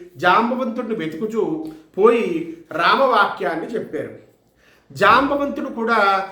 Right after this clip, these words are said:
రామవాక్యాన్ని విని ఆనందించుచు కళ్ళు మూసుకునియే, "మీ ఇరువురు ఎవరు?" పాపం, పాపం ఆయన ఆ యుద్ధంలో ఆ శస్త్రాలకి తగిలేసి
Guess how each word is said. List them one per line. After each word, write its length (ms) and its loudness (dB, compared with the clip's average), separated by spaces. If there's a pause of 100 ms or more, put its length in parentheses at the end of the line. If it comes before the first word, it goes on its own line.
(160)
రామవాక్యాన్ని 920 0
విని 180 -2
ఆనందించుచు 840 -4
కళ్ళు 280 -4
మూసుకునియే, 880 0 (160)
"మీ 120 -2
ఇరువురు 540 0
ఎవరు?" 840 0 (160)
పాపం, 300 -6
పాపం 500 0 (240)
ఆయన 520 0 (200)
ఆ 40 -6
యుద్ధంలో 460 0
ఆ 80 4
శస్త్రాలకి 680 -2
తగిలేసి 880 -2